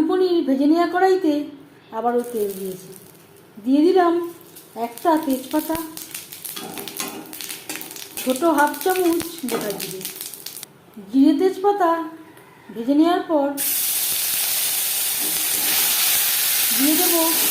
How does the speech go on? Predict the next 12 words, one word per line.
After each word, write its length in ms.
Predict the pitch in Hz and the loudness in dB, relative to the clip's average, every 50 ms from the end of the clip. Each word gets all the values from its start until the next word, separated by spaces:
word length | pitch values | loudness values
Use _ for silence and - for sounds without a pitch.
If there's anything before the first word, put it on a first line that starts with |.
| - - - - - - - - - - - - - 240 254 | 0 0 0 0 0 0 0 0 0 0 0 0 0 0 0
এক 100 | 247 - - | 0 0 2
চামচ 400 | - 403 381 370 349 339 349 320 320 - - - - - - - - - - - - - - - - - - - - - - - - 226 | 2 2 4 4 4 4 4 2 2 0 0 -2 -2 -2 0 0 -2 -2 -2 -2 -2 -2 -2 -2 -2 -2 -2 -2 -2 -2 -2 -2 -2 -2
আদা 140 | 233 233 285 294 | 0 2 2 2
বাটা, 220 | 311 302 277 330 330 - | 2 2 2 2 2 2
কাঁচা 180 | 277 247 262 247 | 2 0 0 0
লঙ্কা 260 | 226 220 208 196 202 190 180 | 0 0 -2 -2 -2 -2 -2
বাটা, 180 | 190 - - - - - - - - - - - - - - - - - - - - - - - - - - - - - - - - - - - - - - - - - - - - - - - - - - - - - - - - - - 233 | -2 -2 -2 -2 -2 -2 -2 -2 -4 -4 -4 -4 -4 -2 -2 -2 -2 -4 -4 -4 -4 -4 -4 -4 -4 -4 -4 -6 -6 -8 -10 -10 -10 -10 -10 -10 -10 -10 -10 -10 -10 -10 -10 -10 -10 -10 -10 -10 -10 -10 -10 -10 -10 -10 -10 -10 -10 -10 -6 -2
আর 100 | 254 269 277 302 | 0 2 4 4
লাগছে 420 | 330 349 349 - - - - 330 302 311 320 311 311 - - - - - - - - - - - - - - - - | 4 4 2 0 -4 -2 0 2 4 4 4 2 0 -2 -4 -8 -8 -8 -8 -8 -8 -8 -8 -8 -8 -8 -10 -10 -6
টমেটোর 460 | - - 240 233 240 233 - 240 214 196 - | -4 -2 -2 -2 -2 -2 -2 -2 -4 -4 -4
পেস্ট। 260 | - 196 185 - - - - - - - - - - - - - - - - - - - - - - - - - - - - - - - - - - 226 | -6 -8 -8 -8 -10 -12 -14 -14 -14 -14 -14 -14 -14 -14 -14 -14 -14 -14 -14 -14 -14 -14 -14 -14 -14 -16 -16 -16 -16 -16 -16 -16 -16 -16 -12 -10 -8 -8
এখানে 240 | 247 - 302 320 370 | -4 0 2 4 4